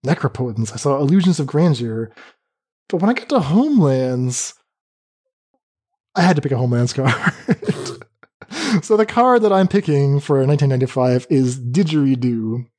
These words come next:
<laughs> One mana artifact.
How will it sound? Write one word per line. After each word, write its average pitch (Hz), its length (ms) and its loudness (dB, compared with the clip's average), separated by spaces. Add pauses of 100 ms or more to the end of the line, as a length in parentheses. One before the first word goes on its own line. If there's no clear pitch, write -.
<laughs> 101 320 -8 (1040)
One 165 240 0
mana 226 180 4
artifact. 151 680 0